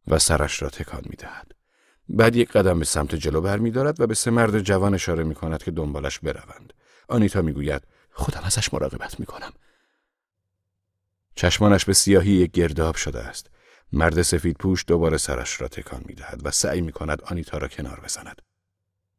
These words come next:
در این لحظه متوجه سایه‌هایی می‌شود که پشت سرش جمع می‌شوند. اوه می‌گوید:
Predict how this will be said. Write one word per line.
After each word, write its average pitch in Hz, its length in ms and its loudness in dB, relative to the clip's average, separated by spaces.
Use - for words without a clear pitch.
در 92 100 2
این 113 140 4
لحظه 104 360 4
متوجه 110 480 6
سایه‌هایی 101 520 4
می‌شود 95 400 2
که 92 120 -4
پشت 87 280 -2
سرش 76 400 -4
جمع 71 300 -2
می‌شوند. - 540 -14
اوه 87 240 4
می‌گوید: 76 540 0